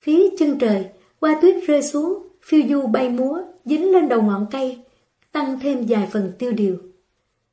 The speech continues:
Phi Duyệt vẫn yên lặng, không nhúc nhích, nhìn bóng dáng mà Thần lại dần nhạt màu trong tầm mắt mình. Trên lông mi có bông tuyết dính vào, nàng đưa tay gạt đi, chỉ thấy bộ xiêm y màu trắng của nam tử cùng khung cảnh tinh khiết kia dung nhập vào nhau,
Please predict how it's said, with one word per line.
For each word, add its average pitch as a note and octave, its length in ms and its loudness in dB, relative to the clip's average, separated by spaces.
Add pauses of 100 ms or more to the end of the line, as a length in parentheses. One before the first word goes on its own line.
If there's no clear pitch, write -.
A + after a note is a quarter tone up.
(300)
Phi D4+ 180 -4
Duyệt A3+ 140 -2 (100)
vẫn G#3+ 240 0
yên C#4 240 -4
lặng, G#3+ 260 -4 (120)
không B3 240 -4
nhúc D#4 160 -6
nhích, F#4 140 2 (480)
nhìn A#3+ 200 2
bóng C#4+ 220 -2
dáng F4 260 -2
mà B3+ 180 -2
Thần A3 120 -2
lại G#3 260 0
dần G#3 200 2
nhạt G3+ 220 -2
màu G#3 300 0
trong C4 200 -6
tầm G3+ 140 -6
mắt D#4 200 -8
mình. F#3+ 260 0 (400)
Trên C#4 160 -4
lông B3 200 -4
mi A#3 240 0 (240)
có F#4 100 -2
bông D#4 280 -4
tuyết F4 220 2
dính F4+ 240 0
vào, G#3+ 300 -4 (360)
nàng B3+ 240 -4
đưa D#4 80 0
tay D4+ 200 -2
gạt G#3 240 -2
đi, B3+ 260 -6 (360)
chỉ A3 220 0
thấy E4 280 0
bộ B3 120 4
xiêm D4 180 -2
y D4 160 0
màu A#3+ 260 -2
trắng C#4+ 260 -6
của F4+ 60 2
nam C#4+ 240 -4
tử G#3+ 300 0
cùng A3+ 140 0
khung C4 220 -6
cảnh G#3+ 180 -2 (100)
tinh A#3+ 220 -4
khiết F4 120 0 (140)
kia C4+ 220 -4 (100)
dung D4+ 200 0
nhập G3 160 -2
vào G3 200 -2
nhau, A#3+ 380 -6